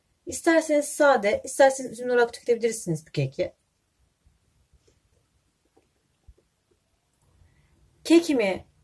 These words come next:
önceden ısıtmış olduğum yüz seksen derecelik fırında ortalama yarım saat pişiriyorum ama kontrol olun.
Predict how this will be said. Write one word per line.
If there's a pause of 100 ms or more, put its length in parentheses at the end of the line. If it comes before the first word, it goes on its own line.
(280)
önceden
ısıtmış
olduğum (100)
yüz
seksen
derecelik
fırında (220)
ortalama (240)
yarım
saat
pişiriyorum
ama
kontrol
olun.